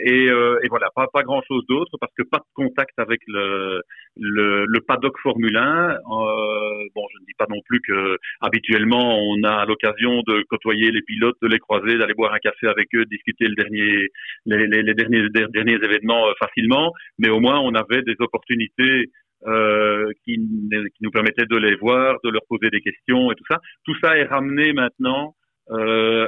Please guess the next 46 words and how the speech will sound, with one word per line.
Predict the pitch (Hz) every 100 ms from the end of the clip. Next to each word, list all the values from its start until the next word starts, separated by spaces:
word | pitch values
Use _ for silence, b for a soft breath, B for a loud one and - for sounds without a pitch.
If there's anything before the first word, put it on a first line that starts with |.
| -
à, | 107 120 120 123 117 -
euh, | 113 107 107 104 101
ben, | 104 107 104
des | 107 104
interviews | 117 131 110 117
qui | 135 127
se | - -
font | 113 117
par, | 107 98
euh, | 98 90 - -
<laughs> | - - - -
les | 107
moyens | 107 107 110 110
que | 120
nous | 117
connaissons | 123 117 113 110 -
tous | 127 -
aujourd'hui, | 120 104 92 120 123
c'est-à-dire | 110 107 110 98
des, | 101 98 90 - B B
des | 113 107
interviews | 110 113 95 104 117
par, | 110 95
euh, | 98 98 95
par, | 98 98
euh, | 98 92
vidéoconférence, | 107 104 107 101 - 90 101 120
visioconférence, | 107 110 104 - 92 95 123 - B B B
et, | - 110 107
euh, | 98 95 92 104
et |
voilà, | 98 87 82
on | 90 101
est, | 98 101
on | 104
en | 104 107
est |
réduit | 104 110 110 113
à | 95 -
ça. | 120 - B B
Et | -
donc | 107 117 123 117
évidemment | 107 107 120 127
plus | 131 139
de | 123 120
non | 117